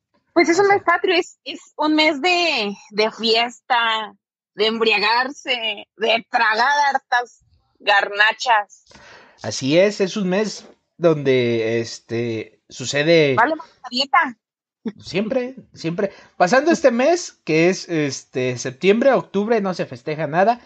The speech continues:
Speaker 2: Noviembre, el Día de los Muertos.
Speaker 1: Perdóname,
Speaker 2: Lue-
Speaker 1: pero el, el, bueno, aunque no es de México, pero el treinta y uno de octubre se celebra Halloween.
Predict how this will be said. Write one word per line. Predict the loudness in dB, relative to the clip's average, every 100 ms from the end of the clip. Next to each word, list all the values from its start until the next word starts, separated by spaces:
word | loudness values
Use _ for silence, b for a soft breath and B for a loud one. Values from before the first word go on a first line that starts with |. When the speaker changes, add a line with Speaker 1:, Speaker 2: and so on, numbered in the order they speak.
| B B
Speaker 2:
Noviembre, | -4 -4 2 2 2 2 0
el | -2 -4
Día | -2 0
de | 0 0 -2 -2 -4
los | -8 -10
Muertos. | -6 -4 -4 -4 -6 -6 -16 _
Speaker 1:
Perdóname, | -2 -2 -2 -2 -2
Speaker 2:
Lue- | -4
Speaker 1:
pero | -2 2
el, | 2 0
el, | -2 -2 -4 _ -20 B B
bueno, | -2 0 2 0
aunque | -2 -2
no | -2
es | -2
de | -6
México, | -6 -10 -8 -6 -4
pero | 0 0
el |
treinta | 2 -4 -4 -4 0
y | 2
uno | 2 0
de | -2
octubre | -2 -4 -2 -4 -8
se | -6 -2
celebra | 0 0 2 0
Halloween. | 2 2 2 0 -6 -8